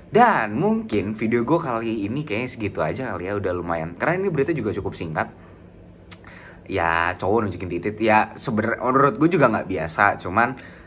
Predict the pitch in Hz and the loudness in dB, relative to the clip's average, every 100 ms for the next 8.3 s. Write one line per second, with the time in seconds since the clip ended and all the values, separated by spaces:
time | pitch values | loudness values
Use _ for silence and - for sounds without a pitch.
0 | - 92 90 87 85 90 95 101 98 101 | -12 -4 0 2 2 2 4 4 2 -8
1 | - - - - - 95 90 92 90 90 | -14 -20 -20 -18 -8 -6 0 0 0 -2
2 | 90 90 90 87 90 107 101 - 90 80 | -2 -2 -2 -4 -4 0 -2 0 -4 -2
3 | 80 80 80 92 92 - 101 113 147 101 | -2 -2 -4 0 0 2 -2 -2 -4 -4
4 | 107 110 104 110 127 139 107 98 85 87 | -6 -6 -4 -2 -2 -2 -2 2 2 2
5 | 90 78 78 160 160 135 139 139 156 160 | -6 -10 -6 -4 -2 -2 -2 -2 -4 -4
6 | 156 107 - - 104 101 82 80 127 135 | -6 -10 -16 -12 -8 -2 -2 0 0 0
7 | 117 98 92 98 92 95 92 92 87 85 | 2 2 0 -4 -4 -4 -2 -4 -2 -4
8 | 80 120 | -2 -2